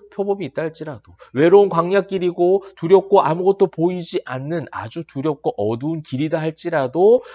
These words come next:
아무, 아무 흠이 없다라고 칭해주고 예쁘다, 아름답다 이야기해주는 그 왕이신 신랑이 나와 함께하고 있기 때문에 그렇다는 겁니다.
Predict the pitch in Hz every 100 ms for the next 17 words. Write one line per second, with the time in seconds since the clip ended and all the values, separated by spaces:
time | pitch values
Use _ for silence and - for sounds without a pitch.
0 | - 113 135 175 214 202 _ - 107 131
1 | 170 - 214 208 202 123 _ - 147 135
2 | 113 139 185 - 202 190 151 135 147 170
3 | 190 _ _ - 104 113 160 151 151 151
4 | - 98 127 151 147 - 139 104 101 104
5 | 104 95 107 208 262 _ - 120 92 95
6 | 107 113 110 180 247 _ - - 190 180
7 | 147 143 80 82 123 131 131 113 _ _
8 | _ - 151 135 123 98 _ 117 117